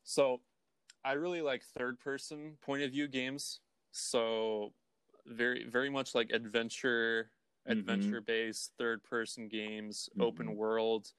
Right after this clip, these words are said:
Speaker 1: Um, and that kinda segues me into, like,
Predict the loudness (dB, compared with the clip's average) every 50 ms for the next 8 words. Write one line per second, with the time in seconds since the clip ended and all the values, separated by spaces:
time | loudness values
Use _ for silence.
0 | _ _ _ _ _ _ _ _ _ _ _ -2 2 4 4 4 4 4 2 2
1 | 0 -4 -6 -2 0 0 0 0 -2 -6 -10 -12 -14 _ _ _ _ _ _ _
2 | _ _ _ _ -20 -6 2 4 6 6 8 6 6 4 2 -2 _ -6 2 4
3 | 4 4 4 4 6 6 6 6 6 4 4 4 4 0 -2 -4 -4 -4 -4 -4
4 | -4 -6 -6 -6 -4 0 2 2 2 2 0 -4